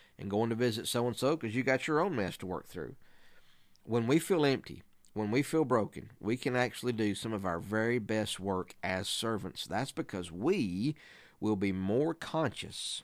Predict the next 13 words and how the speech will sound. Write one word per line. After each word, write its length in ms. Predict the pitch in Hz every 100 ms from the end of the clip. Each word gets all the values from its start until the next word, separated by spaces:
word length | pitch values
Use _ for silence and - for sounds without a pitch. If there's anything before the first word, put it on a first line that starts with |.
| -
of 160 | 107 - -
our 260 | 117 135 147
need 300 | 127 117 110
of 100 | 92
God's 320 | 101 101 98
grace 400 | 95 98 98 - 95
and 200 | 92 104
more 360 | 107 170 185
dependent 500 | 120 98 104 92 92 -
on 160 | 101
his 140 | 95 87
Spirit's 360 | - 92 95
power. 480 | - 139 139 90 -